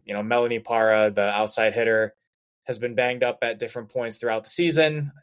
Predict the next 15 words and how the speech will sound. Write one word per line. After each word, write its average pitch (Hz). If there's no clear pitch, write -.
Audrey 131
Knowles 127
was 120
a 123
little 127
bit 120
banged 123
up 117
at 117
the -
start 113
of 110
the 110
year. 117
So 107